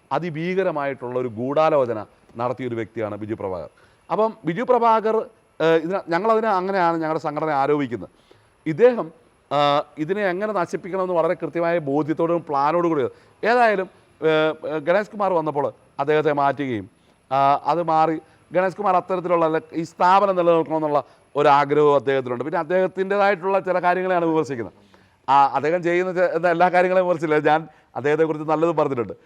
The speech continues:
ഏഹ്, ഗണേഷ് കുമാർ വന്നപ്പോൾ നല്ലത് പറഞ്ഞിട്ടുണ്ട്. ഈ അടുത്ത ഇടയ്ക്ക് അദ്ദേഹത്തിൻ്റെ ഒരു, ഏഹ്, ഞങ്ങളെ, ഞങ്ങൾ കിട്ടുന്ന മർദ്ദനം ഏൽക്കുന്നതായിട്ട് ബന്ധപ്പെട്ടൊരു വീഡിയോയ്ക്ക് ഞാൻ നല്ലത് പറഞ്ഞിട്ടുണ്ട്. അങ്ങനെ ഗണേഷ് കുമാർ, ഏഹ്, ഒരു പക്ഷേ, ഏഹ്,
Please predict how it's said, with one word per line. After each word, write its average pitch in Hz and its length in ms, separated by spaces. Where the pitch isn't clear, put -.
ഏഹ്, 139 200
ഗണേഷ് 135 240
കുമാർ 151 140
വന്നപ്പോൾ 139 340
നല്ലത് 156 200
പറഞ്ഞിട്ടുണ്ട്. 151 320
ഈ 147 100
അടുത്ത 131 220
ഇടയ്ക്ക് 151 220
അദ്ദേഹത്തിൻ്റെ 147 480
ഒരു, 151 100
ഏഹ്, 139 220
ഞങ്ങളെ, 143 240
ഞങ്ങൾ 135 180
കിട്ടുന്ന 143 280
മർദ്ദനം 127 400
ഏൽക്കുന്നതായിട്ട് 147 440
ബന്ധപ്പെട്ടൊരു 143 340
വീഡിയോയ്ക്ക് 147 380
ഞാൻ 143 140
നല്ലത് 147 260
പറഞ്ഞിട്ടുണ്ട്. 139 340
അങ്ങനെ 185 260
ഗണേഷ് 196 260
കുമാർ, 247 220
ഏഹ്, 170 120
ഒരു 196 140
പക്ഷേ, 233 260
ഏഹ്, 165 200